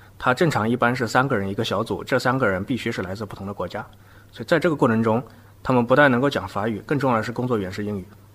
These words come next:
他们在学校里面，如果从大一开始的话，大概从大一一直到研二五年时间，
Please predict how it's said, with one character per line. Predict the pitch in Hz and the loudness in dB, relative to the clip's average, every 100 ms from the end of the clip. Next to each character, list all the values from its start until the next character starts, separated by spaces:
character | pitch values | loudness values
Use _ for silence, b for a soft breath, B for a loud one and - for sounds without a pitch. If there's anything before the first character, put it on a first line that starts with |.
| - - | -20 -10
他 | - | -2
们 | 123 | 2
在 | 127 120 | 2 2
学 | - 104 | 0 2
校 | 139 | 4
里 | 113 | 4
面， | 101 95 | 0 0
如 | 135 | 0
果 | |
从 | 113 120 | 0 2
大 | 131 | 2
一 | 120 | 0
开 | 120 117 | -2 -4
始 | 101 | -4
的 | 95 | -4
话， | 104 | -4
大 | 95 117 | -4 -6
概 | 113 104 | -6 -8
从 | - 101 | -8 -6
大 | 107 120 | 2 2
一 | 107 107 | 2 -4
一 | 127 | -4
直 | 113 104 | -4 0
到 | 113 95 B B B | 2 0 B B B
研 | 101 | -2
二 | 92 131 - | 4 4 2
五 | 101 | -2
年 | 101 120 | -2 -2
时 | - 104 | -2 -2
间， | 101 | -2